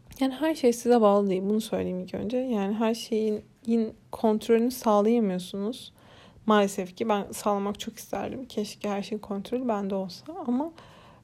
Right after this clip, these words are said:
öyle bir şey yok maalesef. Ee, onun için hani böyle düşünün. Her şeyi kontrol edemem diye düşünün ve birazcık salın. Yani gerçekten hem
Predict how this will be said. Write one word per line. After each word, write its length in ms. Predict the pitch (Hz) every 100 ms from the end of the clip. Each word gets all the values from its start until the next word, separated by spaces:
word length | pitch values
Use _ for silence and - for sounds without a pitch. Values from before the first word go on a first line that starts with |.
| -
öyle 260 | 330 277 208
bir 60 |
şey 240 | 202 - 294
yok 340 | 196 214 226
maalesef. 540 | 190 196 196 - 285 294 _ _ - _ _ _ - - - - - - _ _ _ 247
Ee, 40 | 240 233 226 214 214 214
onun 240 | 226 285 285
için 220 | 285 302
hani 180 | 294 269
böyle 240 | 277 247
düşünün. 480 | 190 - 180 190 202 - _ _ _ _ _ -
Her 140 | 254
şeyi 180 | 233 202
kontrol 360 | 208 196 233 254
edemem 560 | 214 208 185 180 180 180 -
diye 160 | 185
düşünün 300 | 196 - 294
ve 140 | 262 226
birazcık 520 | 233 226 262 269 - - _
salın. 640 | - - 208 180 180 202 _ 202
Yani 260 | 180 -
gerçekten 640 | 196 196 185 185 180 - 202
hem 340 | 208 190